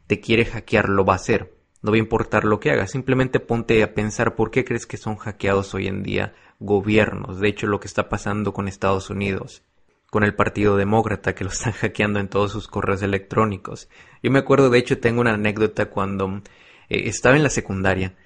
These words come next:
y apenas estaba, estaba en aquellos tiempos donde nos metíamos a, a los chats de Mir, que se llaman, eh, y bueno, simplemente ve-, veías las letras, no sabía ni con quién, no sabías ni con quién estabas hablando, pero me acuerdo que, que en ese tiempo,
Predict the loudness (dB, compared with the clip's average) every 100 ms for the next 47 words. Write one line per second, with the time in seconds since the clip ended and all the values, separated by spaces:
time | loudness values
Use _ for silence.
0 | _ _ _ -2 2 2 2 0 0 4
1 | 6 4 4 2 2 2 2 2 0 2
2 | 2 2 0 0 0 -2 0 0 0 0
3 | 0 2 2 0 -4 2 2 2 -4 -2
4 | -2 0 2 0 -2 -6 -2 0 2 0
5 | -4 -12 _ _ _ _ -2 0 0 -4
6 | _ _ _ -4 2 4 2 0 2 2
7 | 2 2 0 2 4 4 4 4 4 2
8 | 0 -2 -2 0 -2 -2 -4 -4 -2 -2
9 | 2 2 4 0 -2 -2 -4 0 2 2
10 | 2 2 4 4 4 4 0 -6 -4 6
11 | 8 8 8 4 2 -2 2 2 2 -2
12 | 0 2 2 0 -6 -6